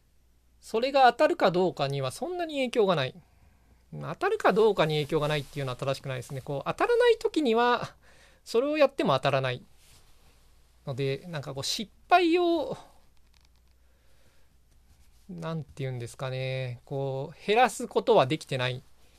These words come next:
類の作業だと思うんですよね、それは。ただ、こう、うまくいった時には必要なことであると。で、それらが出来が悪くて失敗するってことは、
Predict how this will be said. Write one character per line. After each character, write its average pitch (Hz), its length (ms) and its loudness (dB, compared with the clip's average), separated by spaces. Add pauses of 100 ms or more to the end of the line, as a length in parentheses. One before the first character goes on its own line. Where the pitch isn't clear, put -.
(140)
類 131 180 -2
の 123 80 -8
作 139 180 -4
業 123 80 -4
だ 120 80 -4
と - 80 -12
思 123 120 -8
う 120 40 -10
ん - 20 -12
で 120 80 -12
す - 80 -14
よ 147 60 -10
ね、 170 80 -8
そ 160 100 -10
れ 123 80 -10
は。 123 160 -10 (1400)
た 196 100 -2
だ、 175 280 2 (420)
こ 160 120 -12
う、 175 40 -8
う 262 40 -8
ま 359 120 -4
く - 80 -8
い 208 40 -6
っ 180 40 -14
た 247 120 -2
時 240 160 -10
に 240 120 -4
は 247 340 -4 (300)
必 - 240 -12
要 127 140 -4
な 120 80 -10
こ - 80 -16
と 127 100 -12
で - 80 -12
あ - 80 -14
る - 80 -14
と。 - 100 -12 (1400)
で、 139 300 -4
そ - 160 -8
れ 403 120 2
ら 415 160 4
が 143 320 2 (1120)
出 160 100 -4
来 233 160 -4
が 240 100 6
悪 240 220 6
く - 80 -16
て 156 120 -6
失 - 260 -6
敗 170 140 4
す 180 120 -4
る 170 60 -8
っ - 20 -20
て - 140 -10
こ 139 120 -8
と 139 120 -4
は、 127 640 -4